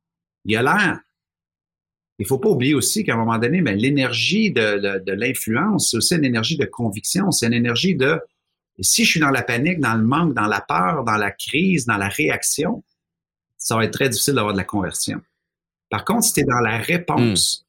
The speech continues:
Speaker 1: qui est beaucoup plus dans le registre de l'intelligence émotionnelle, c'est quoi le besoin du moment ? C'est quoi mon besoin ? C'est quoi mes peurs ? Je peux-tu les traiter ?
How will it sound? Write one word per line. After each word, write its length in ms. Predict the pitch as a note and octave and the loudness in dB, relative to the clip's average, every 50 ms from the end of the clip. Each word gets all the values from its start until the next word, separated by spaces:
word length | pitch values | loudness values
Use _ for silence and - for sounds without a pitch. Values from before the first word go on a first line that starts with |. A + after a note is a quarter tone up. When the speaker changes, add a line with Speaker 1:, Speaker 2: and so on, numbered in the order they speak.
| _ - | _ -10
Speaker 1:
qui 100 | - G#2+ | -4 -2
est 40 | G2+ | 0
beaucoup 260 | G#2+ B2 B2 - D3+ - | 0 0 0 0 -2 0
plus 180 | D#3+ F3+ F#3 E3+ | 2 2 4 4
dans 100 | D3 B2 | 4 2
le 80 | A#2+ | 2
registre 400 | A2+ A2+ A#2 A2 C3+ D#3+ D3 B2 A#2+ | 2 2 0 2 0 0 0 0 0
de 160 | A#2 A#2 A#2 - - | 0 0 -2 -6 -6
l'intelligence 800 | G2+ G#2 A#2 C3+ C3+ - C3+ B2 A#2+ A#2 C3 C#3 D3+ C3+ - | -2 0 0 0 0 0 0 0 0 0 0 0 0 0 0
émotionnelle, 560 | A2+ G#2+ G2 G2 - - G2 F#2+ G2 G#2 G2 F2 _ _ _ _ _ _ _ | -2 -2 -2 -2 -2 -2 -2 0 0 -2 -2 -6 _ _ _ _ _ _ _
c'est 240 | - - - A#2 - | -8 -4 -4 -4 -2
quoi 120 | - A#3 | 0 0
le 60 | B3 E3 | 0 0
besoin 600 | G#2+ F#2 E2+ E2 E2 - F#2+ F2+ F#2+ G2+ G#2+ A2 | 0 -2 -2 -2 -2 -2 -2 0 0 0 0 0
du 140 | G#2 F2+ E2 | -2 -4 -6
moment ? 280 | D#2+ D#2+ D#2+ D#2+ E2 E2+ - _ _ _ _ _ _ _ _ _ _ _ _ _ _ _ - | -10 -8 -8 -8 -10 -10 -12 _ _ _ _ _ _ _ _ _ _ _ _ _ _ _ -8
C'est 100 | - - | -4 0
quoi 140 | F3+ F#3 | 2 2
mon 260 | F3 B2+ A2 G#2+ A#2 A#2 | 4 4 4 2 2 2
besoin ? 360 | F#2+ G2 F#2+ F#2+ F#2 F2+ F2 | 2 0 0 0 -2 -2 -4
C'est 80 | - - | -4 -2
quoi 140 | - E3+ F3+ | 0 2 2
mes 140 | E3 C#3+ - | 4 2 2
peurs ? 380 | - G2+ F#2 F#2+ A2 D3+ F3 C#3+ | 0 0 0 0 0 -2 -4 -6
Je 80 | - - | -6 -8
peux-tu 220 | - G#2+ - - D3+ | -8 -6 -4 -2 0
les 160 | D#3 B2 - | 0 0 0
traiter ? 480 | - - - - - - B2+ F3+ - | -2 -4 -6 -4 -2 -2 -4 -4 -4